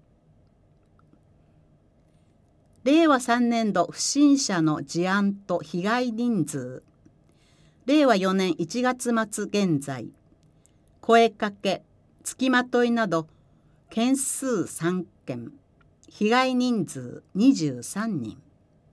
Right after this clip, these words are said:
子どもが安全安心にスマートフォンを利用するために。一、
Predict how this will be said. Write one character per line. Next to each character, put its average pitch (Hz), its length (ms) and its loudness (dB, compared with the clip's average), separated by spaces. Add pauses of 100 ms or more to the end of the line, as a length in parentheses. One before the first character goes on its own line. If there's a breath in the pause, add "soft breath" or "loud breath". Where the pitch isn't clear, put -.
(3500)
子 254 120 2
ど 302 140 8
も 302 140 10
が 285 320 2
安 269 340 4
全 269 400 0
安 233 260 -2
心 240 460 -2
に 226 220 -6 (300 soft breath)
ス - 180 -4
マ 285 180 8
ー 302 80 0
ト 320 100 0
フ 302 100 0
ォ - 80 4
ン 165 100 4
を 151 80 0
利 151 120 -2
用 208 200 0
す 226 200 -8
る 208 120 -6
た 190 180 -8
め 190 160 -4
に。 - 140 -6 (2500)
一、 - 360 -6